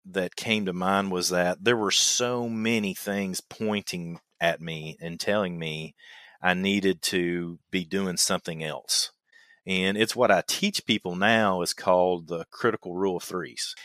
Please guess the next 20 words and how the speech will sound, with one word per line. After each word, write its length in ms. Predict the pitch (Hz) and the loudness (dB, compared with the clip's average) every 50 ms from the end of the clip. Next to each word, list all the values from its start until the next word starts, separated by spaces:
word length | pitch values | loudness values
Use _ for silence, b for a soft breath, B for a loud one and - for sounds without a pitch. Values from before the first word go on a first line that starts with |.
| B B | B B
If 200 | 104 101 - 135 | 0 0 2 0
you 100 | 156 160 | 0 2
see 260 | - - 127 117 104 | 2 2 2 0 -2
three 380 | - - - - 120 131 131 127 | -2 -6 -6 0 0 2 2 0
things 540 | - - 117 113 110 101 98 92 90 87 | 0 0 2 2 4 2 2 0 -2 -2
that 160 | - 95 85 - | -2 0 2 2
stand 640 | - - - _ _ - 104 104 107 104 101 95 | 2 2 0 _ _ 0 2 4 4 2 4 4
out 340 | 92 90 87 71 62 - 85 | 4 4 4 2 0 -2 -2
that 160 | 90 95 95 | 0 2 4
are 120 | 90 92 87 | 4 4 2
anomalies 680 | 87 90 95 98 104 107 107 104 98 90 87 87 - - | 0 2 4 6 6 6 4 2 0 -4 -4 -2 -2 -4
to 500 | - - 104 92 92 92 90 90 87 85 - b b b b b _ | -2 0 0 0 0 0 -2 -4 -6 -8 -10 b b b b b _
the 80 | 87 90 | -6 -4
normal 400 | 90 95 101 110 107 107 101 92 | -2 0 2 2 2 0 -2 2
day-to-day 500 | 87 95 95 92 87 92 85 92 92 92 | 4 6 6 6 4 2 2 4 4 4
or 100 | 90 90 | 4 2
whatever's 400 | 95 95 104 101 87 90 - - | 4 4 4 4 4 2 0 4
happening 440 | - 101 101 95 92 92 87 85 | 4 4 4 4 0 -6 -8 -8
to 60 | 80 80 | -8 -8
you, 400 | 80 80 78 78 78 76 80 | -8 -6 -6 -6 -6 -8 -12